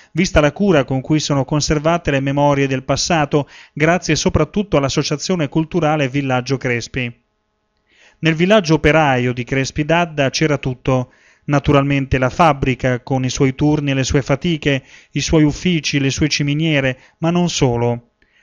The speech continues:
Fu il primo caso di dopolavoro per gli operai e le loro famiglie. C'era e c'è ancora la chiesa, copia identica, più piccola, del santuario di Santa Maria di Piazza di Busto Arsizio,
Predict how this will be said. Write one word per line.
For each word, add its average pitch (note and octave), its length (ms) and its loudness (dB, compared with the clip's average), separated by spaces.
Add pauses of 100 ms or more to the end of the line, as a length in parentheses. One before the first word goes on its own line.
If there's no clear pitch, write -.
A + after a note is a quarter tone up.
Fu - 140 2
il F3 80 4
primo A3 240 4
caso F3 360 2
di C#3+ 120 2
dopolavoro C#3+ 720 6
per C3+ 180 2
gli C3 80 2
operai D#3 480 4
e C#3+ 60 2
le C3 80 0
loro C3+ 240 4
famiglie. B2+ 600 -2 (360)
C'era E3 540 4
e D3 100 -4
c'è D3 180 2
ancora C#3 440 6
la C3+ 120 2
chiesa, D3 540 4 (220)
copia F3 360 6
identica, D3 680 2
più C3+ 180 4
piccola, D3+ 480 4 (220)
del D3+ 220 2
santuario F3 540 4
di C#3+ 120 4
Santa E3+ 400 2
Maria D3 320 2
di C3+ 140 0
Piazza D3 500 0
di C3 140 -2
Busto C#3+ 300 0
Arsizio, D3 600 0